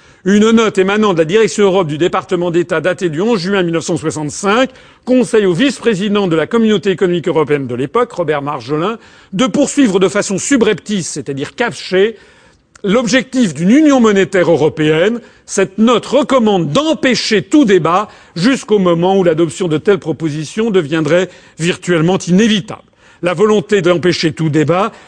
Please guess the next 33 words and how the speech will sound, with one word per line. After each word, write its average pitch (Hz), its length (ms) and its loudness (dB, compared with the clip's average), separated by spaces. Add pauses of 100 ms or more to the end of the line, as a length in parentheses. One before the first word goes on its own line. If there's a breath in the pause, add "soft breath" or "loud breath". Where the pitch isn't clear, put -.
Venez 214 240 2
m'écouter 185 400 0
donc 160 200 0
à 156 160 0
ma 151 140 -4
conférence 165 380 -4
de 151 80 -2
demain. 190 280 0 (200 loud breath)
J'exposerai 190 520 -2
ça - 200 -2
de 151 220 0
façon 170 320 -4
plus 220 200 0
détaillée 190 560 2 (300 loud breath)
pour 208 120 2
montrer 190 360 2
quelle 202 180 0
est 170 160 0
toute - 160 0
la 165 140 0
stratégie 180 560 -4
qu'il 156 180 -6
y 165 80 2
a 156 60 2
derrière 151 460 -2
et 143 40 -6
pourquoi 175 640 -2 (300 loud breath)
les 180 260 0
États-Unis 175 540 0
poussent 226 380 0
à 175 100 -2
ce - 140 -4
point 185 360 0